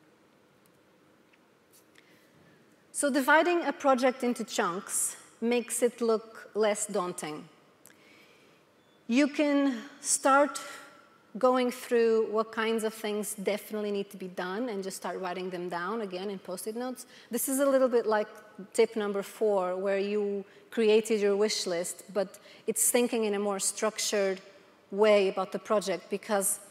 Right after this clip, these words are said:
you're gonna be thinking about what things need to be done ahead of others. So for, for instance, very traditional chunks would be research, design, development, testing, although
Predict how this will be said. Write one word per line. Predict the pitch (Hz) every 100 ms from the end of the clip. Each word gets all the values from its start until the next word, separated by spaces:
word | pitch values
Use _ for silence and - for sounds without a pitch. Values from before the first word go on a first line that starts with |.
| - - - - -
you're | 220 226
gonna | 233 226
be | 233
thinking | 220 233 226 233 208
about | 196 190 190 -
what | 196 214 214
things | - - 214 208 -
need | 208 -
to |
be | 190 196
done | 175 190 185
ahead | 185 190 185
of | 180
others. | 185 170 156 180 - - - - - -
So | - 226 220
for, | 214 - 214
for | 214 - 220
instance, | 220 - 214
very | 226 220 220
traditional | 214 208 208 - 202 196 -
chunks | - 196 190 - - - - -
would | 196 190
be | 196 185
research, | 185 214 196 - 208 208 - -
design, | 185 175 190 196 202 202 202
development, | 185 185 180 185 196 185 185
testing, | 190 - 202 175 180 - - - -
although | 202 202 214 202